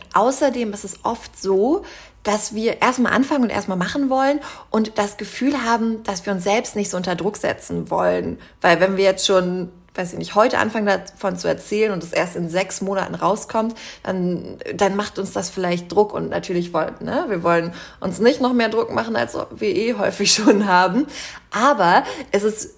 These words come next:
super schlau, deiner Community einfach schon frühzeitig von dem Thema zu erzählen, weil sie dann auch viel Zeit haben, sich darauf zu freuen und zu,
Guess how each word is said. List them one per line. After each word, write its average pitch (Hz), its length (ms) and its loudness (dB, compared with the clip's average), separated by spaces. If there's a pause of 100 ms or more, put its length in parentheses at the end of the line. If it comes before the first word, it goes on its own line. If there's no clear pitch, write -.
(280)
super 294 680 2
schlau, 214 800 2 (440)
deiner 220 220 2
Community 220 440 0
einfach 196 200 -8
schon 190 160 -4
frühzeitig 208 760 -2
von 185 160 -2
dem 175 160 -2
Thema 196 300 -2
zu - 140 -8
erzählen, 269 640 2 (520)
weil 202 600 6 (300)
sie 190 200 -2
dann 208 240 2
auch - 160 0
viel - 340 4
Zeit 208 340 -2
haben, 202 500 4
sich 247 180 0
darauf 240 260 0
zu - 100 -8
freuen 170 560 4
und - 520 0
zu, 226 340 -2